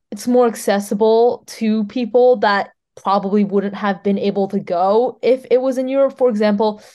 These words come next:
there's a lot of N C A A athletes,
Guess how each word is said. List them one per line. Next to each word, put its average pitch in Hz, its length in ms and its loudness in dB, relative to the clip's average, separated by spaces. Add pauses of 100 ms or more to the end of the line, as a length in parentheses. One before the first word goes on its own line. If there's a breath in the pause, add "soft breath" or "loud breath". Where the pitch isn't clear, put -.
(360 loud breath)
there's 262 180 2
a 254 40 4
lot 247 160 4
of 233 160 2
N 220 220 0
C 202 260 -6
A 202 200 2
A - 20 2
athletes, 208 760 -2